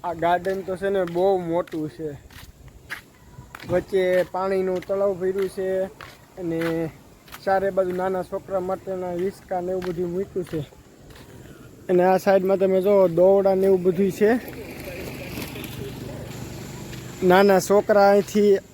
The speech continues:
આ સાઈડમાંથી ઓલી સાઈડમાં કૂદીને જાય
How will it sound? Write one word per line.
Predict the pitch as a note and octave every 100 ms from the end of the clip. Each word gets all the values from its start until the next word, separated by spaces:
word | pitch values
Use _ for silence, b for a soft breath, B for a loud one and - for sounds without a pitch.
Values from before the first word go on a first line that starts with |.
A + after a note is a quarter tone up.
| G#3+
આ | G#3+ -
સાઈડમાંથી | G#3+ A3 G3+ G#3+ G#3+ A#3 A3 G#3
ઓલી | A3 G3+
સાઈડમાં | G#3+ F#3+ G3+ F3+
કૂદીને | G3 F#3+ F#3 D#3+
જાય | F#3+ E3+